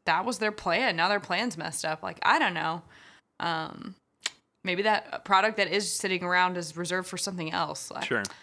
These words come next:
Speaker 1: it's hard to say <laughs> 'cause I don't work there. But, like, again, I just, the critical side of me is like, "Well, you don't have any other bourbon?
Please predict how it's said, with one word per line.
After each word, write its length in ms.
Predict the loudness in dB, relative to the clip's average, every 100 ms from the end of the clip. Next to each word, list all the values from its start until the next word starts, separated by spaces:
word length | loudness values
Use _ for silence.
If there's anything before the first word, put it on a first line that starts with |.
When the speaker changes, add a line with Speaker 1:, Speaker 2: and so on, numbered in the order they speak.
| -20 -20 _ _ _ _ -6
Speaker 1:
it's 140 | -2
hard 260 | 4 4 4
to 80 | 0
say 440 | 2 2 4 2
<laughs> 40 |
'cause 160 | 2 2
I 120 | 2
don't 140 | 0 -4
work 160 | -6
there. 300 | -6 -6 -6 -10 _ _ -12 -10 0
But, 140 | 2
like, 220 | 4 2 0 -6 -2
again, 320 | 4 4 4
I 160 | 4 2
just, 240 | 0 0
the 80 | 0
critical 420 | 2 2 2 0
side 260 | 4 4 4
of 140 | -2
me 320 | -2 -2 -2
is 120 | -2 0
like, 220 | 0 -2 -4
"Well, 100 | -2
you 120 | 2
don't 140 | 2 2
have 140 | 2
any 100 | 2
other 140 | 2 4
bourbon? 380 | 4 4 0